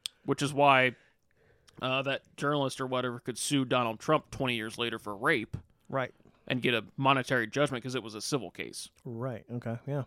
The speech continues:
Speaker 1: Not a criminal. He wasn't criminally being charged with rape.
Speaker 2: Gotcha.
Speaker 1: So, um,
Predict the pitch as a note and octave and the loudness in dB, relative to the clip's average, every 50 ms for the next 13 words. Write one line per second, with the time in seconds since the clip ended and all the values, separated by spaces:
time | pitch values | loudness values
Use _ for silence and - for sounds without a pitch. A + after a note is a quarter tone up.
0 | - _ - C3+ C3+ C3 A2+ A2 - - D3+ C3+ A#2 G2 - - C#3+ C#3 C#3 C3 | -8 _ -6 -2 -2 -2 -2 -2 -2 -2 -2 0 -2 -4 -6 -2 0 0 0 0
1 | B2+ A#2 - - _ _ - - - G#3 G3+ D3+ A#2 G#2 G2 A2 G2 F2 - - | 0 -4 -10 -14 _ _ 4 8 10 10 10 10 6 2 -2 -4 -6 -6 -6 -6
2 | G2+ F2+ - - - - C#2+ A1 G1+ - - - _ _ _ _ _ - - A2 | -6 -6 -8 -12 -14 -14 -14 -14 -14 -16 -20 -20 _ _ _ _ _ -8 -8 -8
3 | A2 - - G#2 - - _ _ - - F2+ E2 C2+ - - _ _ _ _ _ | -8 -8 -10 -12 -14 -14 _ _ -8 -4 -4 -4 -4 -6 -10 _ _ _ _ _
4 | _ _ _ _ _ _ _ _ _ _ _ _ _ _ _ _ _ _ _ _ | _ _ _ _ _ _ _ _ _ _ _ _ _ _ _ _ _ _ _ _
5 | _ _ _ _ _ _ _ _ _ _ _ - - C#3+ C#3+ C3+ B2+ A#2+ A#2 A2 | _ _ _ _ _ _ _ _ _ _ _ 0 2 4 4 4 4 2 -2 -6
6 | G#2 | -10